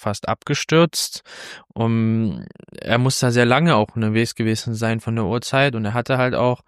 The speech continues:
er hatte einen kleinen Rucksack und ein großes Stativ, aber er hat zum Beispiel auch keine Stirnlampe. Wenn man draußen unterwegs ist, immer ein,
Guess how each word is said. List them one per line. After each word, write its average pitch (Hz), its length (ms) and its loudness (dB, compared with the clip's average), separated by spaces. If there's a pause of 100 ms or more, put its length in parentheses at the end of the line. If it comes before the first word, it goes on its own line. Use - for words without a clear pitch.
(360)
er 113 80 -4
hatte 120 140 4
einen 113 100 0
kleinen 107 240 0
Rucksack 160 640 2
und 110 160 -4
ein 113 80 -2
großes 113 320 0
Stativ, 120 720 -4 (340)
aber 113 160 -2
er 120 60 4
hat 127 100 -2
zum 123 120 0
Beispiel 113 280 0
auch 101 140 -2
keine 104 260 0
Stirnlampe. 120 800 0
Wenn 127 100 -2
man 139 120 2
draußen 143 260 2
unterwegs 143 380 0
ist, 147 100 -6
immer 156 340 0 (120)
ein, 165 380 0